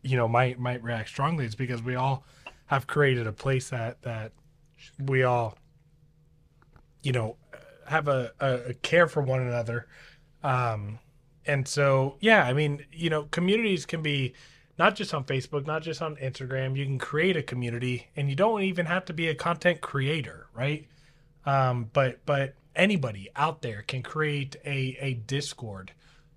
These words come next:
channel and just invite people with the same mission, the same topic. And, you know, one thing that, that I think that we, we haven't talked about, uh,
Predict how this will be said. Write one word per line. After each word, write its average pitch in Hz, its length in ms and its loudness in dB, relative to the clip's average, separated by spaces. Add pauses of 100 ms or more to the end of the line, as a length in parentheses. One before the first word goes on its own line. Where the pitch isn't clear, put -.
(120)
channel 139 580 -2 (680)
and 160 180 2
just 160 240 -4
invite 165 540 2
people 151 360 -2
with 143 200 -2
the 127 80 -8
same 156 400 -2
mission, 127 420 -4
the 110 100 -8
same 147 320 -4
topic. 139 720 -2
And, 135 400 0 (640)
you 180 80 0
know, 170 120 4
one 196 320 6
thing 208 180 2
that, 151 240 4
that 139 160 2
I 131 80 2
think 160 380 -2
that 127 320 0 (100)
we, 143 240 -2
we 127 160 -2
haven't 143 420 -4
talked - 300 -10
about, 101 320 -8 (460)
uh, 120 340 2